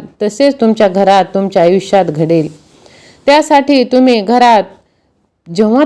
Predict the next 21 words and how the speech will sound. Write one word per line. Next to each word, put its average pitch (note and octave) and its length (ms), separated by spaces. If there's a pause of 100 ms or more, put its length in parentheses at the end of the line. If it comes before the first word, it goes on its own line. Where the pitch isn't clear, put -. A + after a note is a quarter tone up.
तुम्हाला D4 340
शक्य A#3+ 380
होईल B3 540
तेव्हा A#3+ 260
तुम्ही A#3 320
देवाचे G#3+ 460
नामस्मरण G3+ 680
करा. E3+ 320 (760)
तोंडाने B3+ 400
म्हणा C#4+ 420
किंवा C4+ 320
एखादा C4 300
मंत्र C4 400
वगैरे A#3+ 300
तुम्ही A#3 260
चालू G#3 340
ठेवा, G3 460
जेणे A#3+ 300
की A#3 120
तुमच्या A3 320
घरात G#3 380